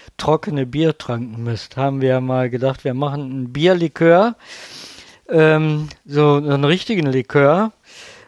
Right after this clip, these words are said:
äh, mit einem ordentlichen Schuss Wodka. Ja? Das heißt, auf ein Liter dunkles Bier, wir haben hier ein Guinness, also ein richtig kräftiges,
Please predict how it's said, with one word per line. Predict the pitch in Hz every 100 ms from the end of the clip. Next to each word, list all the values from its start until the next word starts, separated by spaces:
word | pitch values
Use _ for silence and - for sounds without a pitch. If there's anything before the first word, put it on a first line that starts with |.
| -
äh, | 143 143 143 139 139 131 - _ _ _ _ _ _ _
mit | 117 139 -
einem | 139 131
ordentlichen | 143 156 147 135 123 131
Schuss | - 143 -
Wodka. | 131 131 - 101 - _ _ _ 123
Ja? | 120 139 _ _ - - - - _ -
Das | 123 113
heißt, | 110 139 156 175 226 262 - - - - - - _
auf | 147 139 - 170
ein | 180 214
Liter | 185 185 - 180
dunkles | 147 170 180 160 143
Bier, | - 151 156 214 233 214
wir | 151 151 160
haben | 156 147 156
hier | 147 143
ein | 135 120
Guinness, | 151 180 233 226 139
also | 123 127
ein | 127
richtig | 135 - -
kräftiges, | - 139 135 - 170 180 220 -